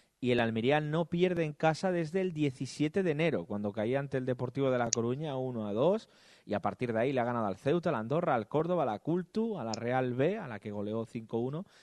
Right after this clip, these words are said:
y en el último partido en casa ganó dos uno ante el Leganés. Eh, Andrés, ¿dónde está la clave para que el Almería sea tan fuerte como local?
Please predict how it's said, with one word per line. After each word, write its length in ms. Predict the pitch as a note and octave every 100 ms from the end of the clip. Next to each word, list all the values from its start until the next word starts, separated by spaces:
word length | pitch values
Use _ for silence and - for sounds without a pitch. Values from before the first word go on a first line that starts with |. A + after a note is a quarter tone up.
| -
y 100 | A2+
en 60 | A2
el 60 |
último 280 | A#2 A#2 B2+
partido 300 | A#2+ G#2+ A#2+
en 60 | A2+
casa 260 | A#2+ C#3
ganó 260 | A#2+ A2+ B2+
dos 240 | A#2+ A2+
uno 160 | B2+ C3+
ante 640 | B2+ A2+ G#2 G2 F#2 F2+ F#2+
el 120 | G2
Leganés. 540 | F#2 F#2+ A#2+ B2 - _ - _ _
Eh, 380 | A2+ G#2 G#2 G#2 E2 -
Andrés, 500 | G2+ A2+ C#3 - -
¿dónde 200 | - B2
está 180 | B2+ C#3+
la 140 | C#3
clave 500 | - C3+ D3 D#3 A2 - -
para 240 | A#2 A2+
que 200 | - A#2 A#2+
el 100 | A#2
Almería 440 | A2+ A2+ B2 B2
sea 240 | - B2
tan 200 | - A#2+
fuerte 340 | A2 E3 E3+ A#2+
como 160 | A2
local? 340 | A2 A2 D#2